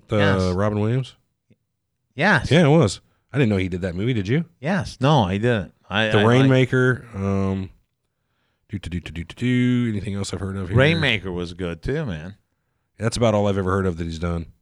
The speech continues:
Speaker 1: So he hasn't done anything really good since, uh,
Speaker 2: He did J F K, didn't he?
Speaker 1: No, that was, uh, Oliver Stone.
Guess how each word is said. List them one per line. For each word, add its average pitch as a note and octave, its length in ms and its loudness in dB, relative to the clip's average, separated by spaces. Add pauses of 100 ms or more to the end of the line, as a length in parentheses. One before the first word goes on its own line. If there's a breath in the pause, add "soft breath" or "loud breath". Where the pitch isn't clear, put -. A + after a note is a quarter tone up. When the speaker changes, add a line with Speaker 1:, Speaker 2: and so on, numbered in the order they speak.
(320)
Speaker 1:
So - 100 -20
he - 40 -14
hasn't E3+ 180 -2
done C3 100 0
anything G2+ 280 -2
really G2 220 -2
good F2+ 220 -4
since, F2+ 260 -8
uh, F2 220 -8 (1040)
Speaker 2:
He B2 220 -6
did D#3+ 200 0
J D#3+ 320 2
F D3 140 -2
K, F#3 240 -4
didn't A#2 280 -2
he? E3+ 160 -4 (540)
Speaker 1:
No, G#2 300 2
that G#2+ 140 2
was, G#2 140 0
uh, G2 220 2
Oliver G2 260 0
Stone. G#2 340 -2